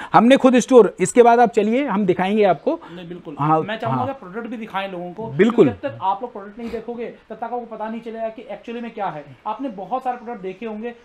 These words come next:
Speaker 2: हो सकता है कुछ आपको रिपीट लगे, कुछ आपको नए लगे, लेकिन यहाँ पर आपको पता है, जब प्रोडक्ट छू के नहीं देखेंगे तो क्वालिटी का पता नहीं चलता। तो आप एक बार बीना पर, इनका जो जगह है, दिल्ली से मात्र छः सात घंटे की जगह है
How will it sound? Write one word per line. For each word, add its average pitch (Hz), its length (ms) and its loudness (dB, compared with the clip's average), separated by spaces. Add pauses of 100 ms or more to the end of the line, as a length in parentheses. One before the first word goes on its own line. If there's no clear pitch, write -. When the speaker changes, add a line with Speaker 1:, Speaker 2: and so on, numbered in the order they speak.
(120)
Speaker 2:
हो 208 100 -8
सकता 226 240 -12
है 240 60 -8
कुछ 247 160 -14
आपको 226 200 -10
रिपीट 226 340 -14
लगे, 240 180 -12
कुछ 240 200 -14
आपको 220 200 -12
नए 202 180 -12
लगे, 214 260 -12 (220)
लेकिन 254 240 -8
यहाँ 233 220 -8
पर 262 240 -10
आपको 220 220 -12
पता 269 220 -10
है, 240 220 -4 (200)
जब 247 140 -6
प्रोडक्ट 269 260 -10
छू 233 180 -14
के 294 120 -10
नहीं 294 140 -4
देखेंगे 233 280 -10
तो 294 60 -6
क्वालिटी 240 380 -8
का 285 100 -2
पता 226 200 -6
नहीं 208 120 -10
चलता। 190 400 -8 (200)
तो 262 60 -2
आप 247 400 -2
एक 233 140 -8
बार 214 260 -6
बीना 208 260 -8
पर, 240 300 -6
इनका 208 400 -8 (220)
जो 190 100 -12
जगह 170 260 -6
है, 226 260 -4 (240)
दिल्ली 208 240 -10
से 226 120 -6
मात्र 202 260 -8
छः 190 160 -14
सात 214 180 -8
घंटे 190 240 -12
की 202 100 -14
जगह 185 200 -10
है 196 220 -10